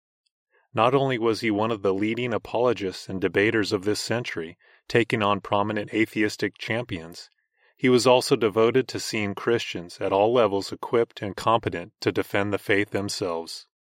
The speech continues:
The defense of the Christian faith, apologetics,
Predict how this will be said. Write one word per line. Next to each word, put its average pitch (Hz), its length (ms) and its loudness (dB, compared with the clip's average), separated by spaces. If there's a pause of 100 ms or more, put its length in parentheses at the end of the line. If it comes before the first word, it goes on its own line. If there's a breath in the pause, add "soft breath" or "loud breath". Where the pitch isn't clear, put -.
(880 soft breath)
The 131 100 8
defense 135 440 2
of 123 80 -12
the 113 80 0
Christian 127 480 -2
faith, 92 400 -2
apologetics, 107 840 0